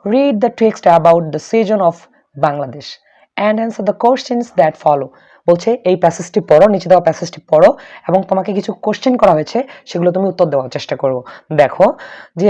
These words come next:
প্যাসেজটা যদি আমরা দুই লাইন পড়ি, দেখো, There are six season in Bangladesh। Each season has its own,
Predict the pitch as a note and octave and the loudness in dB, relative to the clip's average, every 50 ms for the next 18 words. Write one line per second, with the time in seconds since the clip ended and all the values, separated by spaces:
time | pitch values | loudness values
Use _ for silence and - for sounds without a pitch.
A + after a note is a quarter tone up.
0 | F#3+ G3+ G3 F#3 - G#3 - - A3 F#3+ G3 G#3+ G#3 G#3 G#3 E3 E3+ F#3+ F3 E3 | 4 2 2 2 0 -4 -2 -2 -2 0 2 0 2 2 2 0 2 0 0 0
1 | E3 D#3 - C#3 C3+ D3 F#3+ A#3 D4 - D#3 D3 - - D#3 C3+ - - - - | 0 -2 -4 -4 -2 -2 -2 -2 -2 -4 -4 -6 -4 -8 -12 -12 -12 -16 -20 -20
2 | - - - D#3+ D#3+ A3 A#3 B3 B3+ C4 B3+ B3+ - - - - C#4 C#4 C4+ C4+ | -20 -14 -6 0 4 4 6 6 6 4 2 0 -6 -6 -2 0 0 0 -2 -4
3 | - - _ _ _ _ _ _ - - - G#3 G3 D3+ F3 F3+ - E3+ E3+ D3+ | -12 -20 _ _ _ _ _ _ -6 -2 -2 0 0 2 0 0 -2 -4 -6 -6
4 | C3 C3 B2+ C3 C3 C3 C3 C#3 - - - - _ _ _ _ - - - _ | -8 -8 -8 -12 -16 -18 -18 -18 -18 -18 -20 -20 _ _ _ _ -20 -20 -20 _
5 | _ - G3+ G3+ G3 - - - A#3+ A#3 G3+ A#3 A3+ G#3+ G3+ - - - - - | _ -6 -4 -4 -4 -4 -2 0 0 0 2 0 -2 -2 -4 -8 -12 -18 -18 -14
6 | - E3+ E3+ D#3+ E3+ E3+ - _ _ _ _ _ _ - A3 A#3 - - - A#3 | -8 -4 -4 -4 -4 -6 -10 _ _ _ _ _ _ -6 -6 -6 -6 -6 -8 -8
7 | D#3+ C#3+ C#3+ D#3+ F#3 G3 G#3 A3 | -8 -6 -2 0 0 2 2 0